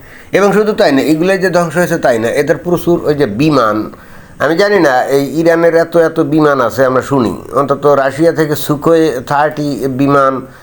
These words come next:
এগুলো তো তারা কিনছিল, তো এদের একটা বিমানও কিন্তু ওড়ে নাই।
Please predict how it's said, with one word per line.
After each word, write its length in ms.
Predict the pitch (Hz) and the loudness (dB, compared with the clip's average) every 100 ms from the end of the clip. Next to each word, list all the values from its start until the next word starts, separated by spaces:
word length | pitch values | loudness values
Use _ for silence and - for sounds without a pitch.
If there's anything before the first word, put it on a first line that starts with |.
| - - - | -20 -20 -4
এগুলো 280 | - 269 214 | -2 2 0
তো 140 | 196 | 0
তারা 200 | 180 165 | 0 0
কিনছিল, 520 | - 147 120 131 117 | 0 -2 0 0 0
তো 140 | 113 151 | 0 0
এদের 300 | 156 165 175 | 0 0 2
একটা 360 | 170 - 175 | 2 0 -2
বিমানও 380 | 151 160 160 165 | 2 2 4 2
কিন্তু 280 | 165 151 127 | 0 0 0
ওড়ে 180 | 107 95 | 0 -2
নাই। 180 | 87 | -4